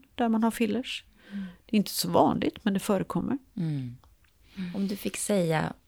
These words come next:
Speaker 2: något själv utan mina frågor ut till, till lyssnarna där ute, vad skulle du välja att säga då?
Speaker 1: Jag skulle säga att, ehm,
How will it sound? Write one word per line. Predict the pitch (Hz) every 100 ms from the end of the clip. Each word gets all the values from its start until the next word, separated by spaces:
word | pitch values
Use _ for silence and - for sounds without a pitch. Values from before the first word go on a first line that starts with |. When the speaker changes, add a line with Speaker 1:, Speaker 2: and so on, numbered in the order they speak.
| _ -
Speaker 2:
något | 180 165 160
själv | - - 151 - 165 - -
utan | 185 170 - 147
mina | 147 139
frågor | 143 160 143 147 - 151 -
ut | - 147 -
till, | - - - - _ _ _ -
till | 151
lyssnarna | 156 - 185 180
där | 175
ute, | 175 - 180 - _
vad | 190 -
skulle | 208
du | 165 165
välja | - -
att | -
säga | - - -
då? | 185 - _ _ - _ _ _ _ - _ _ _ _ _ - - - - - - - - -
Speaker 1:
Jag | 302 294
skulle | - 269
säga | 254 285 220 170 175
att, | 185 - - -
ehm, | 214 208 196 196 190 190